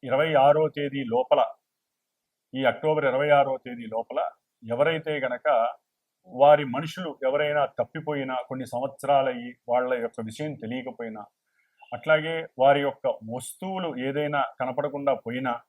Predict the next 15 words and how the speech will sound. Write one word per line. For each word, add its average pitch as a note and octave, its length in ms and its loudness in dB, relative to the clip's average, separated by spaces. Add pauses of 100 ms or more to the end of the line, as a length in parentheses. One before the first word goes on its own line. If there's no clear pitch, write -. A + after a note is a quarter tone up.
(200)
అంటే B2 120 -6
బంగారం C3+ 540 2
కానీ B2+ 300 -4
వెండి A#2+ 280 -12
కానీ C3 240 -6
ఎవరై-, B2+ 500 -4
ఎవరి B2+ 280 -4
చేతన్నా C3 300 -6
దొంగిలింపబడి A#2+ 640 -10
ఉన్నా, G#2+ 300 -14 (880)
అట్లాగే, D#3 580 0 (420)
ఆ, C3 400 0 (200)
ఎవరికైనా E3 560 2
సరే C#3+ 500 -2 (380)
మానసికంగా D#3 1000 0